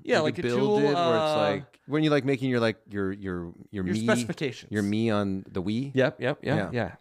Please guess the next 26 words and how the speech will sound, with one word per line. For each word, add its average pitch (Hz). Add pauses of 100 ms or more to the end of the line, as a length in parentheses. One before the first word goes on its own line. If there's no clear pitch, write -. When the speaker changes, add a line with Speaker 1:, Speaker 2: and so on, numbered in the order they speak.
(100)
Speaker 1:
The, 117
what 107
colors 101
and 104
everything 104
like 98
Speaker 2:
Yeah. 113
Speaker 1:
that. - (240)
Um, 160
this 208
is, 214
has 160
nothing 165
to 151
do 139
with 117
Christmas, 131
but 113
I 113
just 110
thought 113
it 110
was 98
a 90
funny 104
meme. 107